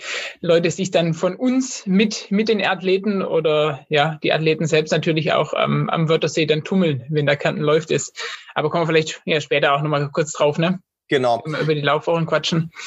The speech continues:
Speaker 2: Wir würden wahrscheinlich als allererstes, glaube ich, äh, mal auf das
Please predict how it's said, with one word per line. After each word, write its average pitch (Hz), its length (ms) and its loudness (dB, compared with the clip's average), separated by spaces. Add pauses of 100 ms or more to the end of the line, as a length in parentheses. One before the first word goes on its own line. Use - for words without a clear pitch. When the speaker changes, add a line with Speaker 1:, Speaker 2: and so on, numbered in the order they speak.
(140)
Speaker 2:
Wir 139 380 0
würden 180 300 0
wahrscheinlich 160 420 0
als 139 140 0
allererstes, 147 500 0
glaube 139 300 4
ich, 131 180 -4
äh, 131 160 2
mal 123 240 2
auf 135 420 -2
das 127 240 2